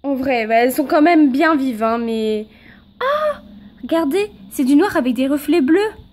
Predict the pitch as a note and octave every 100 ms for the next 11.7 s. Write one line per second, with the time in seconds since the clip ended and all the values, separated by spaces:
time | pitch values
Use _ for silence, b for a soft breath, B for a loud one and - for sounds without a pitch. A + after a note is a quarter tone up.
0 | _ _ _ _ G4 C5+ D5 C#5 A4+ -
1 | B3 A3+ B3+ B3+ - A#3 A3+ A3 A3 -
2 | A3 G#3+ _ _ _ _ _ _ _ _
3 | _ _ _ _ _ _ _ - - E4
4 | F4 F4+ D#4+ D4 - - D4+ D4+ D4+ C#4+
5 | B3+ A3+ - _ _ _ _ _ _ _
6 | _ _ _ _ _ _ _ _ _ _
7 | _ _ _ _ _ - - - - _
8 | _ _ D#5+ F5+ F5 B4+ F5+ - - _
9 | _ _ _ _ _ _ _ _ _ _
10 | _ _ _ _ - - - - - -
11 | - - - C4 B3 G#3+